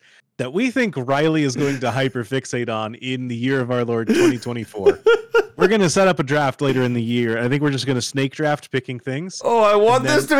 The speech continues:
Speaker 2: be true so bad. <laughs>
Speaker 1: we're just gonna figure out what we think. Uh, <laughs> what do you thi-, what do you think? What are, like, the, the,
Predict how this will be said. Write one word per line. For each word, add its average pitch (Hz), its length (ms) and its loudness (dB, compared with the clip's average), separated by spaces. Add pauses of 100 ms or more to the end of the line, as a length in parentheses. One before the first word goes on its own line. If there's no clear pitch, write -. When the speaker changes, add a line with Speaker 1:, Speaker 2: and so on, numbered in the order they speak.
Speaker 2:
be 269 60 -2
true 320 400 4
so 277 400 2
bad. 269 600 2 (600)
<laughs> - 580 -8
Speaker 1:
we're 147 160 2
just 156 300 0
gonna 139 480 2 (120)
figure 196 360 0
out 160 160 4
what 165 140 2
we 175 140 2
think. 151 440 -2 (600)
Uh, 123 720 -2 (460)
<laughs> - 480 -20
what 233 120 0
do 339 80 2
you 339 100 2
thi-, 240 300 -8
what 202 120 -4
do 277 180 -4
you 226 120 -8
think? 165 360 -6 (560)
What 214 180 0
are, 269 80 4
like, 175 240 0
the, 156 240 -6
the, 139 200 -8